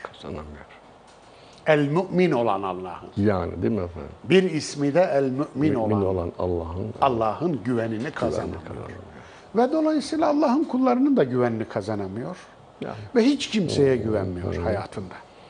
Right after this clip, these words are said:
Speaker 2: Ve hiç kimseye de güven vermiyor. En yakınlarına dahi <clears throat> güvenmiyor ve güven vermiyor. Dolayısıyla da böyle bir tip aslında insanlık için muzır bir tipe dönüşüyor.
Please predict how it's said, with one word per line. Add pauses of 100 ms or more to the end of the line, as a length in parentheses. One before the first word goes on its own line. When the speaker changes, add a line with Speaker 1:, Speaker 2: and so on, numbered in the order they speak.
(300)
Speaker 2:
Ve
hiç
kimseye
de
güven
vermiyor. (1120)
En
yakınlarına
dahi
<clears throat>
güvenmiyor (320)
ve
güven
vermiyor. (920)
Dolayısıyla
da (760)
böyle
bir (140)
tip (760)
aslında (720)
insanlık
için (160)
muzır
bir
tipe
dönüşüyor.